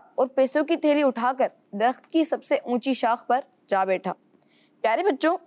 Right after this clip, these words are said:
اس کے بعد وہ دودھ والا پانی سے نکلا تو اس کی نظر بندر پر پڑی، جس کے پاس رقم والی تھیلی تھی۔ اس نے بندر کو ڈرانے کی کوشش کی کہ وہ بندر پیسوں کی تھیلی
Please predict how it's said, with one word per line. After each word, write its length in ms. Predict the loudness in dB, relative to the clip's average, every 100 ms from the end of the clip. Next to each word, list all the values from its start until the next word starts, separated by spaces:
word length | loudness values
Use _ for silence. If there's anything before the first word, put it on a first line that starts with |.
| _ _
اس 120 | -6
کے 120 | -2
بعد 300 | 0 2 0 0
وہ 80 | 2
دودھ 360 | 4 4 2
والا 300 | 2 0 0 -4 _ _
پانی 260 | -4 -2 -2
سے 120 | 0
نکلا 320 | -2 0 -2 -2 -8 _ -4
تو 100 | -4
اس 140 | -4
کی 140 | -2
نظر 300 | 0 2 0 0
بندر 280 | -4 0 -2
پر 180 | 0 -4
پڑی، 280 | -2 -4 -4 _ _ _ _ _ _
جس 140 | -6 -4
کے 140 | -4
پاس 460 | -2 0 0 -2 -4
رقم 380 | -4 -2 0 0
والی 240 | 0 -2
تھیلی 280 | -2 0 0
تھی۔ 160 | -4 -16 _ _ _ _ _ _
اس 160 | -10 -2
نے 100 | 0
بندر 320 | 0 0 -2
کو 140 | 0 0
ڈرانے 420 | 0 0 0 0
کی 140 | 0
کوشش 420 | -2 -4 0 -2
کی 180 | 0 -2 -2 _ _ _
کہ 100 | 0
وہ 120 | 2
بندر 340 | 2 0 2 0 -2 _ _ _ _
پیسوں 260 | -2 0 0
کی 140 | 0
تھیلی 420 | 2 2 4 2